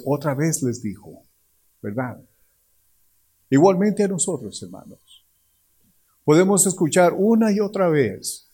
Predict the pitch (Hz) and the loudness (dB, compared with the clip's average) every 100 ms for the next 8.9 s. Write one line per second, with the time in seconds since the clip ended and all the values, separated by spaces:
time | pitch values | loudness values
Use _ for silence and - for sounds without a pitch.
0 | _ _ _ _ _ _ _ 110 110 135 | _ _ _ _ _ _ _ -6 0 0
1 | 135 170 175 147 95 87 90 _ _ _ | 0 -4 -4 -2 -4 -8 -20 _ _ _
2 | _ _ _ _ _ 113 113 135 147 - | _ _ _ _ _ -8 -4 -6 -6 -14
3 | _ _ _ _ _ _ _ _ _ _ | _ _ _ _ _ _ _ _ _ _
4 | _ _ _ _ _ _ _ _ _ _ | _ _ _ _ _ _ _ _ _ _
5 | _ _ 131 131 120 131 143 127 113 110 | _ _ -4 -2 -2 -2 -2 -4 -8 -16
6 | _ _ _ _ 117 113 113 104 135 139 | _ _ _ _ -4 -4 -6 -4 -4 -4
7 | 139 139 135 - _ _ _ _ _ - | -6 -8 -8 -16 _ _ _ _ _ -10
8 | 110 117 - - - - _ _ | -8 -6 -8 -8 -14 -20 _ _